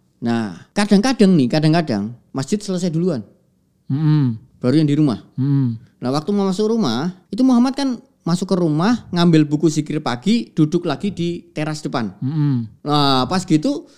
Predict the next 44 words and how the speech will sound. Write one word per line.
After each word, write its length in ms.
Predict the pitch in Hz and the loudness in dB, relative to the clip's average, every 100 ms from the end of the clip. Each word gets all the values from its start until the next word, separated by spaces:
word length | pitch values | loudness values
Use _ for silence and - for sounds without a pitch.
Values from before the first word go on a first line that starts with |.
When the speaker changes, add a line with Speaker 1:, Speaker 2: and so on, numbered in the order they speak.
| _ | _
Speaker 1:
ternyata 460 | 220 262 311 285 | -2 0 0 2
yang 100 | 240 | 4
di 80 | 208 | 6
rumah 240 | 185 220 302 | 6 4 4
udah, 200 | 214 208 | 2 2
mere-, 240 | 196 196 - | 0 -8 -10
Rumah 320 | 180 190 196 185 | -10 -4 -2 -2
Isa 240 | 175 254 | -2 -4
sama 360 | 240 185 180 175 | -2 -4 -2 -2
Nema 540 | 190 294 320 220 208 | -2 0 2 2 0
itu 160 | 233 302 269 | -2 -4 -4
udah 180 | 196 190 | 0 0
siap-siap 460 | 185 214 190 262 262 | 0 -2 -4 -4 -4
di 100 | 196 | -2
depan 320 | 170 180 175 | -2 0 0
pintu 640 | 175 151 127 247 - - - - - | 0 0 2 0 -2 -12 -20 -20 -14
untuk 180 | - 233 | -4 0
zikir 220 | 202 202 | 2 2
pagi. 340 | 214 247 185 156 | 0 0 0 -2
Kadang-kadang 380 | 196 185 175 220 | 0 2 4 4
gitu. 200 | 202 147 | 4 4
Speaker 2:
Hmm, 240 | 135 135 | 2 0
hmm, 240 | 131 143 131 | 2 0 0
hmm. 220 | 131 123 113 - | 0 -2 -6 -8
Speaker 1:
Wah, 500 | 202 202 214 214 214 | -4 -2 -2 -4 -6
ter-, 240 | 214 202 | -6 -10
telat 400 | 202 233 226 214 | -10 -4 -2 -2
lagi 380 | 226 220 226 240 | 0 0 4 8
nih. 160 | 214 - - - | 8 6 0 -2
Muhammad 340 | 196 196 196 | 2 4 2
karena 240 | 226 240 247 | 2 4 6
harus 100 | 202 | 6
masuk 220 | 202 208 | 4 4
dulu 160 | 208 196 | 4 4
ngambil 220 | 165 156 | 2 4
buku 160 | 147 160 | 4 4
Speaker 2:
Iya, 60 | |
Speaker 1:
zikir 160 | - 131 | 4 2
Speaker 2:
iya, 60 | 139 | 2
Speaker 1:
pagi. 200 | 113 123 | 2 0
Speaker 2:
iya. 140 | 123 104 - _ _ - | 0 -4 -12 _ _ 2
Speaker 1:
Akhirnya, 280 | 156 208 202 - _ _ _ _ _ - - | 4 4 2 -4 _ _ _ _ _ -20 -6
pas 160 | 156 | -2
mau, 340 | 190 170 165 | 2 2 2